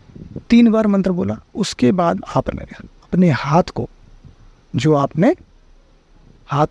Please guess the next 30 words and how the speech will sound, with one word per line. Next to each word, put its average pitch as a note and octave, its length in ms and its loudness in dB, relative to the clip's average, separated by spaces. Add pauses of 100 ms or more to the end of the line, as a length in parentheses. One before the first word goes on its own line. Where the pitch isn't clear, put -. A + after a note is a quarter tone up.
(120)
लौ D3 120 2
के D3+ 100 -2
ऊपर C#3 200 -2
रखा C#3 240 -2
है C#3+ 80 -2
सीधा, D#3+ 260 -4
वो G3 80 0
दोनों E3 340 2
आंखों D3 220 -4
पर A#2 160 -4
एक B2+ 140 -6
बार C3+ 140 -4
छुलाना - 380 -10
है - 1000 -20
और C3+ 200 0
बस - 440 -4 (680)
उसके - 240 -2
बाद C#3+ 180 0
आप C#3+ 160 -2
उस - 120 -12
स्थान C#3 240 0
से B2+ 140 -4
खड़े C3+ 220 -2
हो D#3 120 -2
जाएं। E3 200 -4 (760)
आटे F3 220 0
को G3+ 140 0
वहीं F3 180 2
छोड़ G3+ 220 0
दें, G#3 220 -2